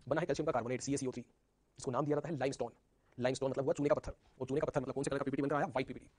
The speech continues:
पीपीटी बना है तो नीचे बैठ गया, आगे फेंक देना। सीओ टू बना है तो सीओ टू गैसियस phase में है, गैस तो उड़ जाएगी, और गैस होने के बाद जो बचा हुआ पानी होगा, वो कैसा पानी कहलाएगा?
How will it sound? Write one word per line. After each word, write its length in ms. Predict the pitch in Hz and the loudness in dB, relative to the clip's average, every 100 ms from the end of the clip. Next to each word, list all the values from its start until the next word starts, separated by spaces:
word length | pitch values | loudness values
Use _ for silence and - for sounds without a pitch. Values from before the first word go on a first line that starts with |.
| _ _ _ | _ _ _
पीपीटी 160 | 120 156 | 0 6
बना 100 | 196 | 6
है 60 | 185 | 6
तो 60 | |
नीचे 120 | 147 | 8
बैठ 100 | 202 | 8
गया, 80 | 202 208 - | 8 2 -2
आगे 100 | 123 | -2
फेंक 100 | 131 | 2
देना। 140 | 156 - - _ _ - | 0 -2 -20 _ _ -2
सीओ 160 | 185 | 2
टू 80 | 233 | 6
बना 100 | 208 | 8
है 60 | 226 | 8
तो 60 | |
सीओ 120 | 196 | 6
टू 60 | 165 | 4
गैसियस 220 | 139 196 | 4 6
phase 120 | 190 | 4
में 60 | 190 | 4
है, 60 | 175 | 4
गैस 120 | 143 | 2
तो 60 | 139 | 6
उड़ 60 | |
जाएगी, 180 | 156 185 - - | 6 4 -2 0
और 60 | 156 | 6
गैस 120 | 185 | 8
होने 100 | 190 | 8
के 60 | 190 | 8
बाद 80 | 190 | 8
जो 60 | |
बचा 100 | 170 | 8
हुआ 80 | 202 | 8
पानी 120 | 180 | 8
होगा, 120 | 175 | 6
वो 60 | 151 | 6
कैसा 120 | 147 | 6
पानी 140 | 165 143 | 4 6
कहलाएगा? 260 | 175 240 | 8 8